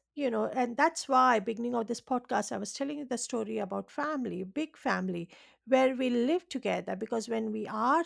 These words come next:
together, we see each other and we see the need. The communication is easy. But the amount of trust,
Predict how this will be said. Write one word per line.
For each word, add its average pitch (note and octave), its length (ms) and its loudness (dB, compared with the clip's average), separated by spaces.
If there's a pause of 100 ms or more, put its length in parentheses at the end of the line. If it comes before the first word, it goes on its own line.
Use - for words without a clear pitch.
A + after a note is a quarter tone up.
together, A#3 760 2
we G#3+ 120 -6
see D#4+ 640 -2
each A#3+ 360 -6 (120)
other - 380 0 (500)
and A#3+ 180 0
we B3+ 140 2
see E4 320 0
the A#3+ 160 2
need. G3 260 0
The A#3+ 100 0
communication D4+ 880 -2
is G3+ 220 -4
easy. F3+ 400 -8 (420)
But C#4+ 220 0
the A#3+ 180 2
amount C#4+ 680 2 (180)
of A#3+ 520 4
trust, C#4+ 460 4